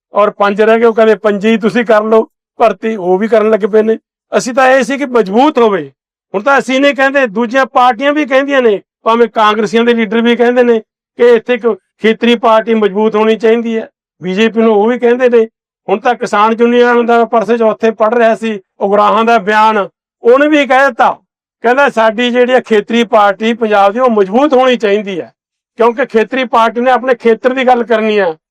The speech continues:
ਆਪਣੇ ਸੂਬੇ ਦੀ ਗੱਲ ਕਰਨੀ ਹੈ, ਆਪਣੇ ਮਸਲਿਆਂ ਦੀ ਗੱਲ ਕਰਨੀ ਹੈ ਪੰਜਾਬ ਦਿਆਂ ਦੀ। ਉਹਦਾ ਕੋਈ ਦੇਸ਼ ਸੈਂਟਰ ਤੋਂ ਨਹੀਂ ਆਉਣਾ, ਦਿੱਲੀ ਤੋਂ ਨਹੀਂ ਆਉਣਾ,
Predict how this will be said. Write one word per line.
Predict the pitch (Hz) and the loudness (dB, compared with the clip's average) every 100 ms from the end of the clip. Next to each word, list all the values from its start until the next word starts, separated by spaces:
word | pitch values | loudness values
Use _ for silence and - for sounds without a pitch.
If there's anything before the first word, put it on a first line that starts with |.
| _ _ _ | _ _ _
ਆਪਣੇ | 214 220 247 | -2 0 0
ਸੂਬੇ | 233 233 240 | 0 0 0
ਦੀ | 269 269 | 0 0
ਗੱਲ | 254 240 | 0 0
ਕਰਨੀ | 233 226 226 208 | 0 0 2 0
ਹੈ, | 165 - _ _ _ - | -2 -8 _ _ _ -4
ਆਪਣੇ | 208 220 240 | -2 2 2
ਮਸਲਿਆਂ | 233 226 220 262 | 2 0 0 0
ਦੀ | 269 262 | 2 0
ਗੱਲ | 262 | -2
ਕਰਨੀ | 247 247 240 | 0 0 2
ਹੈ | 240 | 0
ਪੰਜਾਬ | 233 220 214 202 | 0 2 2 2
ਦਿਆਂ | 202 202 | -2 -2
ਦੀ। | 190 160 _ _ - | -6 -10 _ _ -2
ਉਹਦਾ | 226 247 | 0 0
ਕੋਈ | 233 240 | 0 0
ਦੇਸ਼ | 226 226 220 - | 2 2 2 -2
ਸੈਂਟਰ | 214 214 233 | -4 -4 -4
ਤੋਂ | 220 240 | -2 0
ਨਹੀਂ | 254 | 2
ਆਉਣਾ, | 247 233 202 | 2 0 -4
ਦਿੱਲੀ | 208 226 233 | -4 -4 0
ਤੋਂ | 240 | 0
ਨਹੀਂ | 262 | 2
ਆਉਣਾ, | 269 240 | 0 0